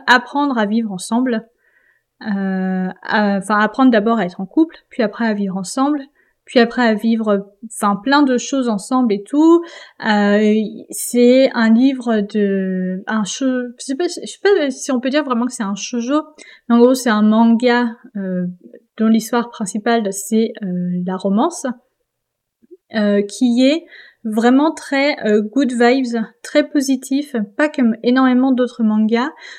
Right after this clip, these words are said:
où la, la communication est au cœur de la relation entre les, les deux, euh, protagonistes, et ça déjà, euh, c'est quelque chose qui change la vie. Plus, les deux protagonistes sont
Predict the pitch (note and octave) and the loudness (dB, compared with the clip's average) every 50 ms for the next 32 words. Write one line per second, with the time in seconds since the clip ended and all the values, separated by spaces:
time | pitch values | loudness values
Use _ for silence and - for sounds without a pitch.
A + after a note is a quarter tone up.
0 | - - _ - B3 C4 C#4 C#4 A#3 G#3+ G#3+ A3 G#3+ G#3 G#3 - D#4 D#4 D4+ D4 | -20 -16 _ -2 0 2 4 4 4 4 4 4 2 0 0 0 2 4 4 4
1 | C#4 C4+ - - C4+ C4 - - - C#4+ C#4 C#4+ D#4 D#4 - - A3+ G#3+ G#3+ A#3 | 4 2 0 -2 -2 -2 -4 -8 -6 -6 -4 -4 -4 -6 -6 -4 -4 -4 -2 -2
2 | A3+ A3+ A3+ - D4 C#4+ D4 D4 C4+ A#3+ A3+ G#3+ G#3 G#3 G#3+ B3 C4 C4 A#3+ A#3 | -4 -4 -2 -2 0 0 0 0 0 0 0 0 0 0 2 2 2 2 0 -2
3 | A#3 - - C4 C4 C4 C#4 C4 - G#3+ G3+ G3+ - - - A#3 A3+ G#3+ G3+ G3 | -4 -6 -6 -4 -4 -4 -4 -6 -6 -6 -6 -6 -6 -4 -4 -2 0 2 2 2
4 | F#3+ F#3 F#3 F#3+ F#3 F3+ F#3 - A#3 B3 C4 C4 G#3+ G3 - - A#3 - A#3+ A3 | 2 2 0 0 -2 -2 0 2 2 4 4 4 2 0 -2 -4 -4 -4 -2 0
5 | G#3 G#3 G#3 G#3 A#3+ C#4+ - - - A#3 A3+ A#3 - A#3+ A3+ A#3 - - C4 C4 | 0 2 2 2 2 0 -2 -2 -2 -2 -2 -2 0 -2 -2 -2 -2 -2 0 0
6 | A#3+ A#3+ A#3 G#3+ G#3 A3+ G#3+ G#3+ A3 A3+ A3+ - - - - _ _ _ _ - | 0 0 -2 -2 -2 -2 -2 -2 -4 -6 -8 -12 -20 -20 -20 _ _ _ _ -8
7 | - G#3 G3 G3 F#3+ - - A#3 A#3 A#3 - B3+ A#3+ B3 A#3 G#3 - C4 C4+ C4 | -6 -4 -4 -4 -4 -4 -2 -2 -2 0 0 0 0 0 -2 0 0 0 0 -2
8 | C4 - - - F#3+ - - - B3+ B3 A3+ A3+ A3+ G#3+ G#3 G3+ F3+ - _ _ | -2 -6 -14 -14 -14 -10 -6 -4 -4 -4 -4 -2 -2 -2 -2 -4 -8 -14 _ _
9 | _ _ _ - - C#4+ D4+ E4+ E4+ - - C4+ A#3+ - - - A#3+ A3 A#3 A#3 | _ _ _ -2 2 4 4 4 4 2 -2 -6 -6 -6 -4 -2 2 2 4 4
10 | A3+ C4+ C4 - C4+ B3+ B3+ A#3 A3+ A3+ A3+ A3+ B3+ D4 C#4+ - - - - - | 2 0 -2 -4 -4 -2 -2 0 0 2 2 2 2 0 -2 -6 -10 -12 -12 -12
11 | - - - C4 C#4 C4+ | -10 -8 -6 -4 -4 -6